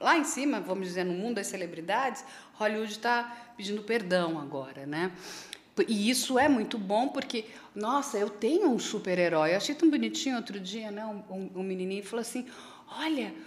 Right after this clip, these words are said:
o Pantera Negra, ele é sensacional." Mas não era um menino negro,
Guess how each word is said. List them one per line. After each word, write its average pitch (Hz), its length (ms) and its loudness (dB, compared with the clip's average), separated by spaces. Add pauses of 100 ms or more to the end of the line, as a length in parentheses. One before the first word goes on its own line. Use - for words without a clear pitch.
(160)
o 220 80 -6
Pantera 262 640 0
Negra, 233 460 0
ele 247 140 0
é 247 60 0
sensacional." 302 800 2
Mas 311 180 4
não 311 180 6
era 311 480 2 (760)
um 240 120 0
menino 226 480 0
negro, 226 640 -4